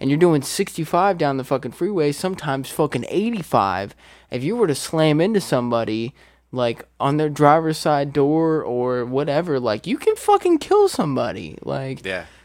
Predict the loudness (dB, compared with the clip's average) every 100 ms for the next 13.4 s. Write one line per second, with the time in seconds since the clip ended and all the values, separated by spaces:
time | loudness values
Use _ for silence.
0 | _ _ _ _ 4 6 6 2 -6 -16
1 | -16 -18 _ 0 2 4 4 4 4 4
2 | 4 4 4 -2 -6 -8 -2 2 2 2
3 | 4 4 4 4 2 0 -4 -2 -2 -2
4 | -2 -4 -4 -4 -4 -6 -6 -4 -2 -4
5 | -6 -6 -8 _ _ _ -2 0 0 0
6 | 2 2 2 4 6 6 6 2 -2 -6
7 | 0 2 2 0 -2 0 2 2 2 0
8 | -4 -14 -12 -6 -4 -6 -10 -4 0 0
9 | 0 -2 -4 -2 -2 -2 -2 -4 -4 -2
10 | 0 0 -2 -4 -4 -4 -6 -6 -4 0
11 | -2 -4 -10 -10 -8 -8 -6 -6 -6 -8
12 | -8 -8 -10 _ _ -8 -8 -8 -12 -10
13 | -8 -6 -6